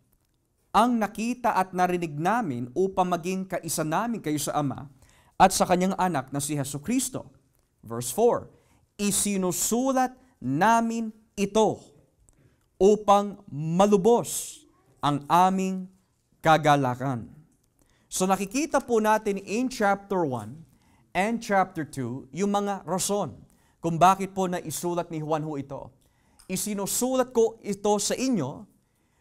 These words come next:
upang kami ay magkaroon ng kagalakan at malubos po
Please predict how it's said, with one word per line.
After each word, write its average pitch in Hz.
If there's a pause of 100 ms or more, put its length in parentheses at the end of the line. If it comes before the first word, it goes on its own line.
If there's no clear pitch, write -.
(160)
upang 190
kami 190
ay 202
magkaroon 196
ng 190 (100)
kagalakan 196 (960)
at 185
malubos 208
po 233